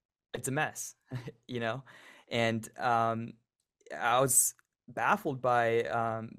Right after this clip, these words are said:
how unethical two aspects of the, of the diamond industry are. First, the pricing, you know, two thousand percent markups on,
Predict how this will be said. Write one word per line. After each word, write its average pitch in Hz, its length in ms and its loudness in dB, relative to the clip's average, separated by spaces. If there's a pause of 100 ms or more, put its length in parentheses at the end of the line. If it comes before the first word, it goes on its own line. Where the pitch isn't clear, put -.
(240)
how 156 360 2
unethical 123 1000 2 (880)
two 185 240 2
aspects 131 400 2
of 120 60 -8
the, 120 100 -8 (160)
of 117 180 -4
the 127 80 -12
diamond 117 280 0
industry 107 400 -10
are. 123 180 -14 (400)
First, 143 480 0 (120)
the - 60 -4
pricing, 110 560 -4 (840)
you 127 100 -6
know, 117 240 -4 (140)
two 151 160 -6
thousand 151 340 4
percent 139 340 -4
markups 120 560 -2
on, 117 280 -4